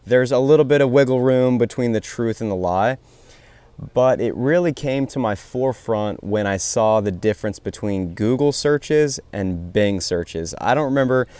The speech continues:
I don't know if you remember, but there was a time when people were, were trying to find stuff on Hillary Clinton on Google, and they would, like, it would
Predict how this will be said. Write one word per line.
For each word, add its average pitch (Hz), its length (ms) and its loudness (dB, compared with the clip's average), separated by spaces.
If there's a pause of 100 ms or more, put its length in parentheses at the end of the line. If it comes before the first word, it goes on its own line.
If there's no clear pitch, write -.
(160)
I 127 100 4
don't 151 100 2
know 156 60 4
if 120 120 0
you 151 200 2
remember, 117 600 4
but 104 240 0
there 120 100 6
was 117 140 4
a 113 80 0
time 117 340 0
when 104 140 0
people 113 260 -6
were, 107 220 2 (260)
were 110 120 0
trying 123 340 0
to 113 80 2
find 117 320 0
stuff 117 240 0
on 107 100 2
Hillary 110 380 2
Clinton 107 320 -2
on 95 180 0
Google, 127 500 4
and 101 140 0
they 107 80 0
would, 104 160 -2
like, 95 200 2 (460)
it 107 100 0
would 107 200 4